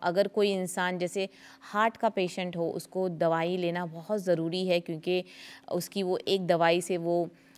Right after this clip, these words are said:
अ, जो है आराम से अपनी ज़िंदगी गुजार सकता है। फिर चाहे बहुत ज़्यादा जिनको शुगर हो जाती है, उनको भी टैबलेट, इंसुलिन वगैरह लेने की ज़रूरत पड़ती है। तो कुछ लोग इसको ऐप समझते हैं कि ये इंसान दवाइयों पर है, ये इंसान, अ, जो है वो दवाइयों से जी रहा है। देखिए,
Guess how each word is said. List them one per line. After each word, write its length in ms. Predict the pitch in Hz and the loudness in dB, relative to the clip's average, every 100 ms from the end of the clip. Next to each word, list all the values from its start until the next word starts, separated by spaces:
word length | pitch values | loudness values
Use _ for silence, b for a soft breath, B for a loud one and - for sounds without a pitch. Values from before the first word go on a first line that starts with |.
| - | -10
अ, 340 | - 151 147 - | 0 2 2 -2
जो 200 | 165 170 | -2 0
है 160 | 175 180 | 2 2
आराम 400 | - 165 165 180 | 2 0 -2 -2
से 100 | 190 | -4
अपनी 180 | 175 170 | -4 -4
ज़िंदगी 360 | 165 165 175 | -4 -4 -4
गुजार 360 | 165 160 165 180 | -4 0 2 2
सकता 380 | 180 156 - 170 | 0 -8 -6 -2
है। 180 | 165 165 | -2 -4
फिर 180 | - 180 180 | -2 -2 -2
चाहे 400 | 175 160 175 180 B B 156 | -2 2 2 0 B B -8
बहुत 340 | 165 208 226 | -2 4 6
ज़्यादा 260 | 202 185 190 | 6 6 4
जिनको 300 | 175 175 196 | 2 -2 -4
शुगर 380 | - 190 190 | -2 6 6
हो 180 | 185 196 | 6 4
जाती 440 | 196 175 165 175 175 | 6 4 4 0 2
है, 60 | |
उनको 380 | 180 180 175 190 | 0 0 -4 -2
भी 160 | 170 180 | 0 0
टैबलेट, 440 | 185 160 156 175 | 4 4 4 0
इंसुलिन 420 | 175 175 180 180 | 0 -4 -2 -2
वगैरह 280 | 175 165 175 | 0 0 2
लेने 260 | 170 160 165 | 2 0 -2
की 120 | 180 | -2
ज़रूरत 300 | 165 165 190 | 0 2 2
पड़ती 380 | - 165 - 175 | 0 0 0 -2
है। 120 | 180 B B B _ | -2 B B B _
तो 60 | 240 | -6
कुछ 340 | - 285 - | -2 -4 0
लोग 180 | 240 233 | 2 4
इसको 300 | 233 - 247 - | 2 0 -2 4
ऐप 180 | 190 196 | 4 4
समझते 540 | - 175 160 - 156 | 0 -4 -4 -4 -4
हैं 200 | 156 147 B B _ | -4 -6 B B _
कि 80 | 214 | -4
ये 180 | 202 208 | 2 4
इंसान 360 | 202 202 185 | 2 0 0
दवाइयों 440 | 180 170 170 175 180 | 4 4 4 2 -2
पर 180 | 180 175 | 0 2
है, 280 | 170 165 | 4 2
ये 140 | 165 170 | 2 -2
इंसान, 360 | 165 - 160 | -4 -4 -4
अ, 580 | 160 - - - - 50 | -4 -6 -6 -6 -8 -12
जो 200 | 165 170 | -8 -2
है 200 | 175 175 | 0 2
वो 200 | 170 160 | 0 -2
दवाइयों 440 | 160 160 156 165 175 | 0 2 2 0 -2
से 160 | 180 | -4
जी 180 | 156 165 | -2 0
रहा 120 | 165 | 0
है। 60 | 165 | 0
देखिए, 380 | 160 160 202 | -2 -2 -4